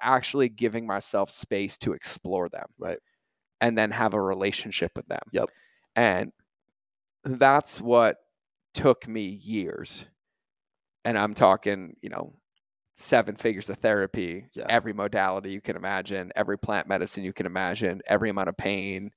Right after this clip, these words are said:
Speaker 1: Lindsay asking me to leave twice,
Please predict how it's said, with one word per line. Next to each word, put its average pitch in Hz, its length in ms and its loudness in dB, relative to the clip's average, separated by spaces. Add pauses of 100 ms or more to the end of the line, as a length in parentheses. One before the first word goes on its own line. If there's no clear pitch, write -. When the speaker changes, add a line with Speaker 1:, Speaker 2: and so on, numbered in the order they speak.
(1200)
Speaker 1:
Lindsay 110 680 2 (140)
asking 107 380 0
me 107 80 -2
to 98 80 -4
leave 98 320 -4
twice, 95 720 -2